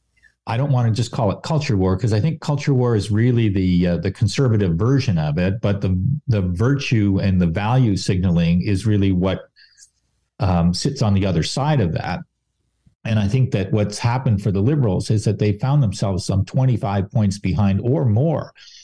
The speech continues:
on the who's best to run the economy side.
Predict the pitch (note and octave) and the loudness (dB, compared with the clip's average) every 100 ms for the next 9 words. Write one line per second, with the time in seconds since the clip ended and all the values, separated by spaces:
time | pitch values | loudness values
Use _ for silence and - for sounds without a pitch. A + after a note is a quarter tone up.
0 | _ _ _ _ G2+ G2+ G2 G2 F#2 F2+ | _ _ _ _ -2 2 2 2 2 0
1 | G2 C3+ A2 F2+ G#2+ G#2+ - G2 G2 F#2+ | 0 0 0 0 0 0 0 0 2 2
2 | E2+ - D3+ D#3 B2 F#2+ - B1+ C3+ C#3 | 0 0 0 2 2 0 -2 -6 -4 -6